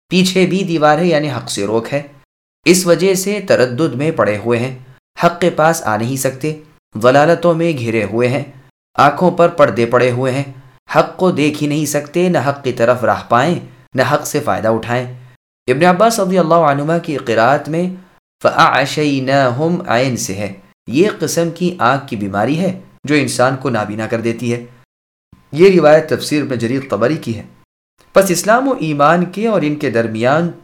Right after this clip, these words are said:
چوطرفہ روک ہے، جیسے اور آیت میں اللہ نے فرمایا کہ جن پر اے نبی آپ کے رب کا کلمہ حق ہو چکا ہے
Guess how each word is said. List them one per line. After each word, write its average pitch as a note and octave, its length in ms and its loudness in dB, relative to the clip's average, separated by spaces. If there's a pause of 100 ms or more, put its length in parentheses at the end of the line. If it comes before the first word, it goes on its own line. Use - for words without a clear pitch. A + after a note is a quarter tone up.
(280)
چوطرفہ D3+ 800 0
روک A#2+ 340 0
ہے، C3+ 100 -4 (440)
جیسے C3+ 280 0
اور D3+ 220 4
آیت D#3+ 320 2
میں D#3+ 80 -2
اللہ C#3+ 260 2
نے C3 80 -4
فرمایا B2 480 0 (500)
کہ A#2+ 80 2
جن E3 300 2
پر G#3 220 6
اے D#3 300 2
نبی F3+ 300 -2
آپ D3+ 320 2
کے B2 120 0
رب C3+ 200 0
کا C#3+ 100 2
کلمہ B2 340 0 (160)
حق A#2 240 -8
ہو G#2 80 -10
چکا A#2+ 360 0
ہے F#3 200 0